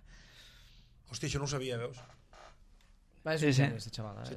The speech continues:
Speaker 1: xaval és una cosa de
Speaker 3: Ah,
Speaker 1: veritat.
Speaker 3: clar, no ha fet res més. Eh? Vull
Speaker 1: I mos
Speaker 3: dir
Speaker 1: han deixat una cosa que, que
Speaker 2: Va.
Speaker 1: volia comentar també, que,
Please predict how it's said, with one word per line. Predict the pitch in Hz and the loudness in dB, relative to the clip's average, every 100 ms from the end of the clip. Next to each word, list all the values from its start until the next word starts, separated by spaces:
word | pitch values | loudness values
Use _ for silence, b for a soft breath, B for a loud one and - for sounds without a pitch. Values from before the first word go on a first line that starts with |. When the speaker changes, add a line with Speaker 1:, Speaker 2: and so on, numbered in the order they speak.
| 131 | 2
Speaker 1:
xaval | 135 147 | 6 6
és | 151 - | 4 2
una | 131 123 | 0 0
cosa | 135 135 | 0 2
de | 147 | 2
Speaker 3:
Ah, | 131 | 4
Speaker 1:
veritat. | 123 | 4
Speaker 3:
clar, | 131 131 160 | 6 6 8
no | |
ha | 143 | 6
fet | 147 139 | 4 4
res | 135 127 | 2 4
més. | 131 170 147 - - | 4 4 0 -8 -6
Eh? | 113 151 | -2 0
Vull | 131 | 0
Speaker 1:
I | - | 4
mos | - | 4
Speaker 3:
dir | |
Speaker 1:
han | 190 | 4
deixat | - 190 | 4 6
una | 170 | 8
cosa | 165 175 | 8 6
que, | 175 165 | 4 2
que | |
Speaker 2:
Va. | 160 | 6
Speaker 1:
volia | 151 151 | 8 8
comentar | 143 139 131 | 6 0 -2
també, | 151 147 170 - - | 0 2 2 0 -2
que, | 139 127 120 113 | 0 2 2 2